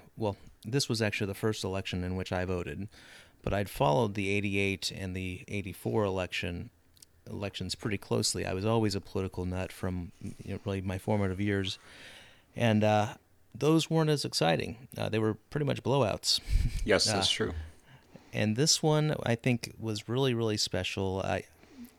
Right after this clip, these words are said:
Speaker 1: uh, Bill Clinton did have a handle on media, a, a, a new handle. I mean, we're gonna talk about J F K, but he also had a, a, a different, uh, a strategy with the media, and he also was kind of a celebrity, just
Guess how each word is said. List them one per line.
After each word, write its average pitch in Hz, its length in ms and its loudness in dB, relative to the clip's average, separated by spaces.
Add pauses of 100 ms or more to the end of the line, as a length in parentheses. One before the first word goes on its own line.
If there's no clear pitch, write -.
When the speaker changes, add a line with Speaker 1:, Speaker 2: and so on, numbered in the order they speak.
Speaker 1:
uh, - 80 -10 (840)
Bill 110 120 0
Clinton 117 520 0 (380)
did 117 260 0
have 110 240 0
a 107 80 0
handle 107 440 2
on 101 320 0
media, 107 760 -2 (140)
a, 101 40 -6
a, 98 40 -2
a 92 120 -6
new 107 200 0
handle. 107 300 0
I 107 60 -2
mean, 98 200 -6
we're 98 140 -4 (460)
gonna 101 160 0
talk 98 240 -2
about 98 160 0
J 104 200 2
F 95 80 -2
K, 123 300 0
but 104 140 -4
he 117 180 0
also 110 360 0
had 92 200 -2
a, 92 160 -2
a, 90 440 -4
a 98 60 -4
different, 98 460 -6
uh, 98 160 -2 (680)
a - 60 -6
strategy 98 440 2
with 98 160 0
the 104 60 2
media, 101 600 2
and 98 260 -2
he 107 140 2
also 110 260 0
was 101 180 -2
kind 107 160 2
of 101 60 2
a 101 60 2
celebrity, 101 560 0
just - 320 -4